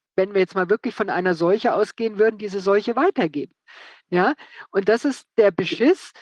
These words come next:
dass wenn diese ganzen hohen Herrschaften da ja sofort am Tag eins gesagt hätten, „So ist es“, das, was jetzt hier drin steht,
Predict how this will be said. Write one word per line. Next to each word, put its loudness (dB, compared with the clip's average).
dass 0
wenn 0
diese 2
ganzen -2
hohen -4
Herrschaften -2
da 0
ja -2
sofort 0
am -2
Tag 0
eins -4
gesagt 0
hätten, -2
„So 2
ist 0
es“, -6
das, 2
was 0
jetzt -4
hier -2
drin -2
steht, 0